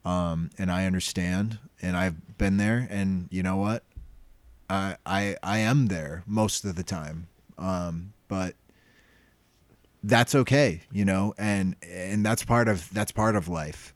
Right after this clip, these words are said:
You have to, you have to try to deal with it. Um, and you know, if there is anyone listening that's struggling with depression, like, I honestly urge you to reach out to me. You know where to find me, Ashton Waganda on the internet.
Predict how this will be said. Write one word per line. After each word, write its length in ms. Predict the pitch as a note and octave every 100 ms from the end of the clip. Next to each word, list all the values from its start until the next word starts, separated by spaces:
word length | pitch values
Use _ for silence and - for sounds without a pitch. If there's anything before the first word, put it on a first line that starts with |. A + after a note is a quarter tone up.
| -
You 180 | G2+ G#2
have 280 | G#2 G#2 -
to, 320 | G#2+ F#2+ F#2
you 180 | G2+ F#2+
have 240 | G2 G2
to 100 | -
try 220 | - G2 F2+
to 80 |
deal 220 | E2 E2 E2+
with 180 | E2 E2+
it. 200 | D#2+ - _ - -
Um, 460 | E2+ D#2+ D2 D#2+ - _ G2
and 140 | G2
you 100 | F#2
know, 260 | F2 E2+ D#2+ _ _ _ _ _ _ - - - _ - - - - -
if 100 | A2+
there 180 | B2+ C3+
is 140 | C3
anyone 340 | C3 A2+ A2 G#2
listening 440 | G#2 - G#2 G2
that's 160 | G2 -
struggling 420 | A2 G2+ G2+ G2+
with 120 | F#2
depression, 720 | F#2+ - F#2+ - G2+ F#2 F2+ -
like, 340 | F#2 F2+ F2 -
I 300 | F#2+ G2+ F#2+ -
honestly 420 | A2 A2+ - G#2
urge 260 | G2 A2 A2+
you 120 | G#2
to 100 | F#2+
reach 240 | G2+ F#2
out 200 | G2 F2+
to 100 | -
me. 320 | F#2+ F2 F2 - _
You 120 | G#2+ A2+
know 120 | A#2+
where 100 | A2+
to 60 |
find 320 | G2 G#2 F#2+ F2+
me, 300 | F2+ F2 -
Ashton 400 | G2 G2 - G#2
Waganda 440 | F#2 F2 F2 F2+ F2
on 200 | F2 F2
the 80 |
internet. 440 | E2+ E2 E2 E2+